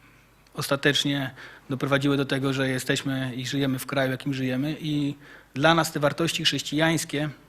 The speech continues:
i tradycja są bardzo ważne. I zrobimy wszystko,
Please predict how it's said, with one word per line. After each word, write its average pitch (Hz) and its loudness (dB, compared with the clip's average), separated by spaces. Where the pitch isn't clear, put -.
i 139 -6
tradycja 151 2
są 147 -2
bardzo 151 6
ważne. 127 4
I 143 -6
zrobimy 147 2
wszystko, 156 2